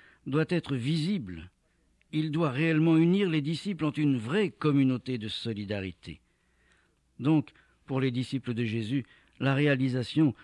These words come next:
de vraies communautés fraternelles ne sera pas facultative. C'est la solidarité de frères et de sœurs s'aimant les uns les autres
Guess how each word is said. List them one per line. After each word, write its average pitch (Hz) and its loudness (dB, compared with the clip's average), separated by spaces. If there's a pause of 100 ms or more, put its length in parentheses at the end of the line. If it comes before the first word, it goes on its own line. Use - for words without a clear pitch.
(180)
de 139 2
vraies 127 0
communautés 139 2
fraternelles 135 0 (260)
ne 156 6
sera 127 -2
pas 127 -2
facultative. 123 -4 (460)
C'est 165 0
la 151 4
solidarité 165 0
de 143 -2
frères 147 -2
et 151 2
de 143 0
sœurs 156 0
s'aimant 147 4
les 135 0
uns 185 4
les 165 0
autres 170 -2